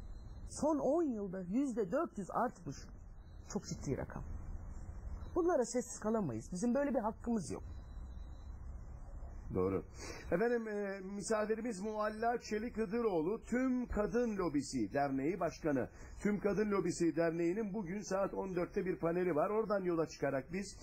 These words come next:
Speaker 2: aile içi şiddet, cinsel istismar, bu meseleleri konuşuyoruz.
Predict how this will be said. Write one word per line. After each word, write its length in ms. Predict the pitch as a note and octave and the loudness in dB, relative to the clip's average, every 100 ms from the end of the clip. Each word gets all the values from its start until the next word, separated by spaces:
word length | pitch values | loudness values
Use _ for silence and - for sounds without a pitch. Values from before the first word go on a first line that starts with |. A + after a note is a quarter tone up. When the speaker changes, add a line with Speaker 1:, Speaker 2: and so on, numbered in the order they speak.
| - - - | -12 -8 0
Speaker 2:
aile 380 | D#3+ F3 F#3 F#3+ | 2 4 2 0
içi 220 | - E3 | -2 -8
şiddet, 420 | - D3+ E3+ E3+ | -6 0 0 0
cinsel 360 | F3 F3 - F3 | 0 0 2 2
istismar, 480 | E3 - - E3+ E3 | 0 -2 -2 2 4
bu 80 | E3 | 4
meseleleri 540 | E3 E3 D#3+ E3 D#3+ | 2 2 4 4 2
konuşuyoruz. 680 | D#3 C#3 - D3+ D#3+ A3 | 2 2 2 2 4 2